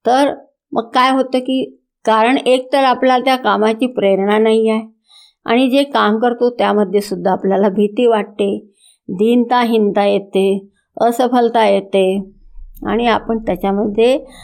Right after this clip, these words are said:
आपलं पूर्ण मन लावू शकत नाही, कारण तो आपला स्वधर्मच नाही आहे, परधर्म आहे.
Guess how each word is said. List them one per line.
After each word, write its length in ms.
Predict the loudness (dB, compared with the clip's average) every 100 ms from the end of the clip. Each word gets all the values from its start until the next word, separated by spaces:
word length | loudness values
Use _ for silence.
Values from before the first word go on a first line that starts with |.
| -20 -8 -4
आपलं 300 | -2 0 -2
पूर्ण 420 | -2 0 2 2
मन 420 | 2 2 2 4
लावू 280 | 2 2 0
शकत 400 | 0 -2 0 -2
नाही, 380 | -4 -6 -8 -14 _ _ _ _ _
कारण 360 | -2 0 2 0
तो 200 | -2 -2
आपला 420 | 0 0 0 -2
स्वधर्मच 640 | 0 0 2 2 2 2 0
नाही 280 | -2 0 -2
आहे, 80 | -4
परधर्म 720 | -2 2 4 4 2 0 -4
आहे. 360 | -6 -6 -10